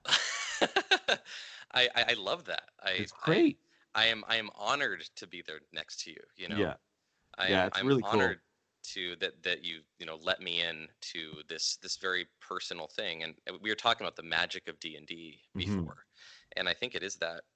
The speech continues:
Speaker 1: that personal connection that we, my favorite thing is being able to make something where there was nothing.
Speaker 2: Yeah.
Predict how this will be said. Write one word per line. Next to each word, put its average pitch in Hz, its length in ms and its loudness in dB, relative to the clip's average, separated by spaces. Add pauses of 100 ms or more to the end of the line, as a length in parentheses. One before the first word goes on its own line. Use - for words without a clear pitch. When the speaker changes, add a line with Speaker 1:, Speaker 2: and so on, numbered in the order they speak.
(120)
Speaker 1:
that 87 100 -12 (100)
personal 104 500 -4
connection 82 560 -4
that 82 160 -8
we, 87 320 -8 (1900)
my 139 260 4
favorite 113 500 0
thing 78 220 -4 (540)
is 95 140 -4
being 104 240 -4
able 101 160 -4
to - 160 -8
make 85 460 -8 (540)
something 82 720 -2
where 90 140 -4
there 80 160 0
was 76 220 -8
nothing. - 260 -10 (520)
Speaker 2:
Yeah. 82 200 -6